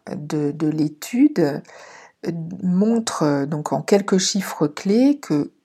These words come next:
quarante pour cent des enfants utilisent un casque ou des écouteurs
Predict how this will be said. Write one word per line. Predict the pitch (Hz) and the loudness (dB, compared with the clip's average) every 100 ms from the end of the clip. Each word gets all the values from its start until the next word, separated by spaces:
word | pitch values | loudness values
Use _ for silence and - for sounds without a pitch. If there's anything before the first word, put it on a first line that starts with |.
| _ | _
quarante | - - 214 - 214 196 | -4 2 2 2 -2 -2
pour | - 180 - | -4 -4 -2
cent | - 185 170 156 - - - - - | -2 0 0 -2 -8 -20 -20 -20 -2
des | 170 196 190 | 0 2 2
enfants | 185 - 190 170 151 - _ | 0 -4 -2 -2 -4 -10 _
utilisent | 190 190 202 196 190 | -4 -2 0 0 2
un | 170 165 | 0 0
casque | 165 165 160 - - 208 | -2 0 0 -4 -6 -6
ou | 208 | 0
des | 202 185 | 0 2
écouteurs | 185 - 175 - 180 170 160 151 | 0 -2 -10 -6 0 2 2 0